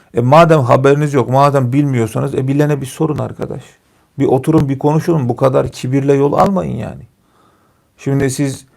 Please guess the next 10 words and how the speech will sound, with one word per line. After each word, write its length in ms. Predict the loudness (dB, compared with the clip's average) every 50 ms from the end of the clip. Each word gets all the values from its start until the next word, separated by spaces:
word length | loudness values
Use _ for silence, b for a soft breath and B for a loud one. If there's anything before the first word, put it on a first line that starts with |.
| _ _ -6
bir 220 | -2 0 0 2 2
nokta, 380 | 0 0 0 0 -2 -2 0
bir 160 | 0 -4 -4
konu 300 | -4 -4 -4 -2 -2 0
hakkında 460 | -2 -2 -4 -4 -6 -2 -2 -2 -2 -2
bir 220 | -2 -4 -4 -6 -6
bilgi 560 | -4 0 2 2 2 2 0 0 0 -2 -4 -2
elde 260 | 0 0 0 2 0
edeceğiniz 680 | 0 2 2 0 0 2 0 0 0 2 0 0 0 0
zaman 480 | 0 0 0 0 0 0 -2 -4 -6